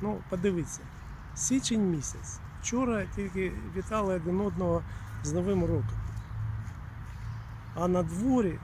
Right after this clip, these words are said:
весна. Таке враження, що, ну, завтра буквально вже почнуть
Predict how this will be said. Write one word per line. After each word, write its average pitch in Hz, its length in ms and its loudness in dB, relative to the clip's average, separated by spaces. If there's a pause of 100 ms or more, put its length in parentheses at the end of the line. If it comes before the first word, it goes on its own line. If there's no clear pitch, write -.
(160)
весна. 170 540 2 (420)
Таке 190 220 0
враження, 196 520 4
що, 175 140 -4 (160)
ну, 185 140 -2
завтра 175 500 0 (340)
буквально 190 600 4
вже 156 160 0
почнуть 196 520 2